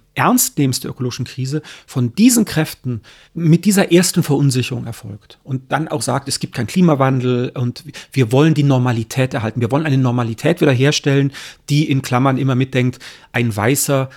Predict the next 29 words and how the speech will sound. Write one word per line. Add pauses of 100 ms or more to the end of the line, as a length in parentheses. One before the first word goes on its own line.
(160)
männlicher
Industriearbeiter,
norm-,
eine
Normalarbeitszeit
und
so
weiter.
Und
diese
Verunsicherung
wird
aufgenommen. (560)
Und
das
schafft (240)
dann
in
unserer
Sprache (440)
einen
Strang (280)
einer
autoritären, (560)
äh,
Stabilisierung
der
imperialen
Lebensweise.